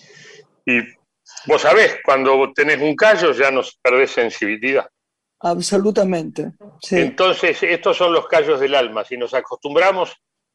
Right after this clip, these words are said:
Speaker 1: a, a cen-, a comer a la noche en casa, mirando noticieros, donde lo que ves es muerte, desidia, y, de-, y,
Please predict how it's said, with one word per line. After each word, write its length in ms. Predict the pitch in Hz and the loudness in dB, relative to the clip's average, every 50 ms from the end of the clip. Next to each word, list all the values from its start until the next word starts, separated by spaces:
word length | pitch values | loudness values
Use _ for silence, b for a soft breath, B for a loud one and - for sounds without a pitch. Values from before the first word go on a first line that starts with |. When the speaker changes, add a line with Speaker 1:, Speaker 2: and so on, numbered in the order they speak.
| _ _ | _ _
Speaker 1:
a, 480 | - 135 135 135 135 139 - - 131 127 | 0 2 4 4 4 2 0 -2 -2 -4
a 60 | 123 | -4
cen-, 360 | - - - 135 131 127 147 - - | -4 -6 -8 -6 -6 -6 -6 -4 -4
a 140 | 139 131 | -4 -2
comer 480 | - 143 143 143 165 175 160 143 123 120 | -2 -2 0 0 2 2 2 2 0 0
a 100 | 113 120 | 0 0
la 140 | 127 127 131 | 0 -2 -2
noche 400 | 139 147 143 131 - - 127 123 | -2 -4 -6 -8 -8 -10 -10 -10
en 100 | 120 107 | -8 -4
casa, 380 | - 143 123 - - - 107 | -2 -2 -2 -2 -4 -8 -8
mirando 400 | 107 113 113 135 143 151 147 143 | -6 -4 -2 -2 -2 0 -2 -2
noticieros, 800 | 131 127 - - 120 110 - 143 143 139 113 107 98 85 - _ _ _ _ _ _ _ _ _ _ _ _ | -2 -4 -6 -6 -10 -8 -4 -2 -2 0 0 -2 -4 -6 -10 _ _ _ _ _ _ _ _ _ _ _ _
donde 240 | 117 123 120 113 117 | -8 -6 -6 -4 -4
lo 140 | 117 113 | -4 -4
que 100 | 98 113 | -2 -2
ves 300 | 120 135 151 139 - - | 0 0 0 -2 -2 -4
es 140 | 147 117 98 | -6 -8 -8
muerte, 480 | 117 127 135 135 123 110 - - 113 107 | -6 -4 -2 -2 -2 -4 -6 -8 -8 -6
desidia, 720 | 107 107 101 - - 127 120 113 113 110 110 107 104 104 | -6 -8 -10 -10 -10 -8 -8 -6 -4 0 2 2 2 2
y, 200 | 101 98 98 95 92 | 2 -2 -4 -6 -8
de-, 220 | 98 95 85 _ _ _ _ _ _ | -10 -10 -10 _ _ _ _ _ _
y, 300 | - 104 101 104 - - | -12 -10 -10 -10 -10 -12